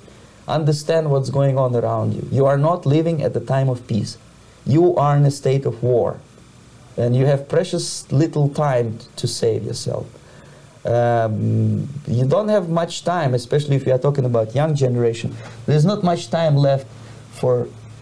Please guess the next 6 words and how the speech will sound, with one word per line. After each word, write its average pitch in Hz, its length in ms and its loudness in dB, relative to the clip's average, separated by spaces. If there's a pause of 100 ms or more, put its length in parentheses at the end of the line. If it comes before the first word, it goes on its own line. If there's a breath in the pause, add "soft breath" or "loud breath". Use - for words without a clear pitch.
convulsions 135 840 0
and 123 160 0
sexual 139 460 0
masturbation, 127 880 0 (100)
uh, - 640 -4
uh, 113 160 2